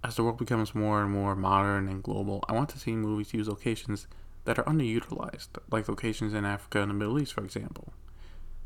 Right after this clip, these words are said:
Also, Elba is a really good actor, so there's that to look forward to as well. The last story we have is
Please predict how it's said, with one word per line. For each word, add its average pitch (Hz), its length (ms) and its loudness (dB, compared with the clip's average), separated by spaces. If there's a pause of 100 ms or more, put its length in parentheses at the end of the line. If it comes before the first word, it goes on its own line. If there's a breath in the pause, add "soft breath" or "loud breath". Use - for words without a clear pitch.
(140)
Also, 117 380 2 (280)
Elba 101 280 2
is 98 160 2
a 98 60 0
really 95 180 2
good 95 120 4
actor, 104 380 2
so 107 300 2
there's 107 220 0
that 110 140 -2
to 113 80 -2
look 101 140 -4
forward 104 240 0
to 110 120 0
as 101 140 -4
well. - 180 -8 (680)
The 139 80 6
last 135 160 6
story 117 200 4
we 110 140 2
have 107 440 -2
is 113 220 2